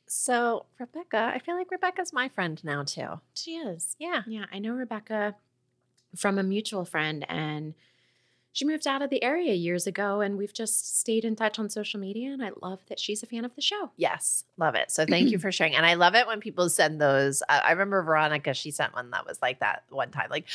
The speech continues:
Speaker 1: "I've been saving up everything that I need to tell you for the past two months, and here
Speaker 2: Yeah.
Speaker 1: it all is in bullet form." So that's
Speaker 2: I
Speaker 1: really
Speaker 2: know.
Speaker 1: fun.
Speaker 2: That makes me feel good because a lot of people have said to us, like, it feels like they're having a conversation with a friend, and they wanna jump in and be able to,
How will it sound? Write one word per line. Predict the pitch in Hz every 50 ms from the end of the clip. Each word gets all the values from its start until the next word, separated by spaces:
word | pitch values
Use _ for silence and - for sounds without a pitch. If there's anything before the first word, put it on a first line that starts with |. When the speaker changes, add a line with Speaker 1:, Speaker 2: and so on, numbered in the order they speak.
| - - - - -
Speaker 1:
"I've | 165 160 147
been | - 147 139
saving | - - 170 147 123 139 131 135
up | 131 123 -
everything | 90 135 143 151 147 - 170 160
that | 135 117
I | 107 127
need | 139 143 143 139
to | - 151
tell | 131 156 139 127
you | 120 123 131
for | 135 - 156
the | 127 131
past | - 185 143 139 - - -
two | 233 190
months, | 180 160 151 285 381
and | 381 294 196
here | 156 151 151
Speaker 2:
Yeah. | 151
Speaker 1:
it | 143
all | 139 127 127
is | 127 113 120 120 127
in | 131 151
bullet | 143 - 127 123 - - -
form." | - - - - - - 196 _
So | - - - 139
that's | 160 170 165
Speaker 2:
I | 156
Speaker 1:
really | 135 123
Speaker 2:
know. | 120 127
Speaker 1:
fun. | 139 - - - 175 - _ _ -
Speaker 2:
That | 220 254
makes | 262 269 262 - -
me | 254 226
feel | - 233 214
good | 180 180 175 165
because | 165 151 - - 165 160 160 147 - - - -
a | 156 165
lot | 170 180 160 151
of | 160 156
people | - 160 - - 160
have | 156 156 123 -
said | - - 160 151 147 -
to | - 160 151
us, | 143 139 139 143 - - - - -
like, | 139 147 -
it | 135 113 -
feels | - - 170 170 165 160 160 156
like | - 165 156 151 -
they're | 156
having | 147 147 147 - -
a | -
conversation | - - 156 135 143 - 143 127 - 139
with | - -
a | 165 165
friend, | - 302 302 285 269
and | 247 196 190
they | 180
wanna | 160 175 180 185 175
jump | 185 196 208 214 -
in | 311 302 285 269 247 226 208 190 - - - - - - - - _ _
and | 190 220 214 202 190 190 196 190 180 151 -
be | - 202 202 196 196
able | 202 190 208 202
to, | 196 - - 220 185 185 190 190 190 190 180